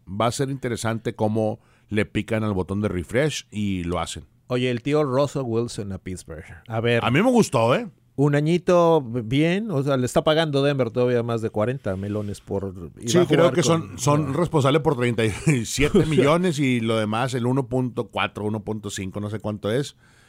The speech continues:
Speaker 1: este, lo va a tomar, eh, Pittsburgh. Creo que esas decisiones son decisiones inteligentes. Hay cuestio-, hay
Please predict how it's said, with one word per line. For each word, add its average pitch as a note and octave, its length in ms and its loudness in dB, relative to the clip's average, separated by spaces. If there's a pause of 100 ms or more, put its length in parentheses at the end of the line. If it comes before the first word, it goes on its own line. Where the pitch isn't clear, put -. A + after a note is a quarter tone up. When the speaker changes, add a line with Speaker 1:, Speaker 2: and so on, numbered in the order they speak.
(160)
Speaker 1:
este, F2 880 -8
lo G2 180 -2
va F#2+ 60 -2
a G2 80 -4
tomar, F#2 440 -4 (200)
eh, F#2 240 -8 (100)
Pittsburgh. D3+ 520 0
Creo G#2+ 260 -2
que F#2 540 -2 (260)
esas C3+ 340 -2
decisiones G#2+ 840 -4 (520)
son A2 220 -2
decisiones A#2 280 -2
inteligentes. G#2 760 -6
Hay A#2 140 -2
cuestio-, B2+ 520 -2
hay A2+ 880 -2